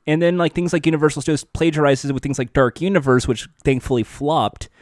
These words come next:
Uh, that Marvel did something real successful with this one movie, and because this one movie was a success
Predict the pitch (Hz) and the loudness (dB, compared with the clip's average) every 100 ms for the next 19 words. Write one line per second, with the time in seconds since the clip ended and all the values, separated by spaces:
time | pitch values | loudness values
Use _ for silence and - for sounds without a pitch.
0 | _ _ - 117 117 113 113 113 135 127 | _ _ -6 -2 0 -2 -2 -2 -2 -2
1 | 135 160 208 214 185 151 165 151 175 165 | 2 2 2 0 -2 2 0 0 -2 -2
2 | 147 143 208 277 269 240 - 226 233 - | -2 2 2 2 -2 -10 -6 -4 -4 -2
3 | 214 190 - 180 165 165 147 143 175 226 | -2 0 -2 -6 -6 -6 -12 -2 0 2
4 | 233 220 226 202 127 90 - _ _ _ | 0 0 0 -2 -4 -4 -8 _ _ _
5 | 143 156 165 - 208 202 160 143 135 156 | -6 -4 -4 0 -2 0 -4 -4 -2 0
6 | 196 208 202 180 151 139 127 135 - 139 | 0 4 4 6 6 4 2 -2 -2 -4
7 | - - - 208 110 98 - | -4 -8 -2 0 0 -2 -10